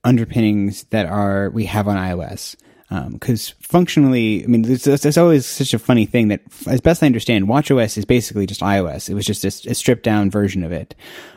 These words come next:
um, that runs in a different kind of, with, with some, some different rules around it. But, like, the basic underpinnings are the same. It isn't like this wildly new, um, you know, operating system. And so they are able, you know, they just,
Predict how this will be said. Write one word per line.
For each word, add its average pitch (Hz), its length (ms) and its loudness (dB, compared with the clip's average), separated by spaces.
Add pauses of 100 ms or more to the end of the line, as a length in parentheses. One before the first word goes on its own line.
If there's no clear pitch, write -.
(100)
um, 101 200 -2
that 98 140 -2
runs 110 300 4
in 101 100 0
a 95 40 0
different 92 420 -2
kind 107 160 0
of, 95 100 -2
with, 101 120 -6
with 104 160 -2
some, 98 320 -2
some 110 180 2
different 98 280 -4
rules 107 300 0
around 90 260 -6
it. - 160 -12
But, 101 120 0
like, 104 240 -4 (360)
the 123 280 6
basic 135 560 2 (220)
underpinnings 120 560 2
are 95 60 0
the 87 60 -2
same. 87 360 0
It 101 80 2
isn't 110 180 2
like 101 240 -2
this - 220 -2 (600)
wildly 113 640 2
new, 104 840 0
um, 101 280 -4
you 92 120 -4
know, - 80 -10
operating 101 320 -2
system. 90 440 -10
And 107 140 -2
so 104 320 0 (420)
they 117 120 4
are 123 100 4
able, 135 220 4
you 107 80 4
know, 87 60 -2
they 113 120 4
just, 120 220 -2